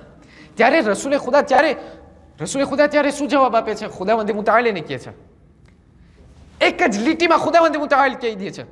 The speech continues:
કે, "એ રસૂલ, કહી દ્યો, કુલ સુબહાન રબ્બી હલ કુંતા ઇલ્લા બશરર રસૂલા." કે એ રસૂલ કહી દે કે હું જે છે કાંઈ નથી, હું તમારા જેવું ઇન્સાનના સ્વરૂપમાં રસૂલ છું.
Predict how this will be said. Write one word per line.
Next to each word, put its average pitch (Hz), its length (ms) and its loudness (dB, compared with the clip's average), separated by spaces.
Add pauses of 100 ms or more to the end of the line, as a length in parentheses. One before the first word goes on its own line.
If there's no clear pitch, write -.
(400)
કે, 285 60 -2
"એ 349 220 2
રસૂલ, 349 360 -2
કહી 320 240 -4
દ્યો, 277 180 -10 (440)
કુલ 330 260 -2 (400)
સુબહાન 247 460 -2
રબ્બી 180 460 -6 (380)
હલ 233 140 -4
કુંતા 196 680 0
ઇલ્લા 202 240 -2
બશરર 147 480 -6
રસૂલા." 123 380 -8 (1400)
કે 320 60 0
એ 311 220 4
રસૂલ 320 360 2
કહી 349 200 2
દે 285 180 0
કે 196 200 -8
હું 196 280 -8
જે 285 140 -2
છે 320 180 -4
કાંઈ 349 300 2
નથી, 339 300 -2
હું 240 220 -8
તમારા 302 320 2
જેવું 294 300 -4
ઇન્સાનના 311 540 -4
સ્વરૂપમાં 247 560 -4
રસૂલ 269 380 -4
છું. - 340 -12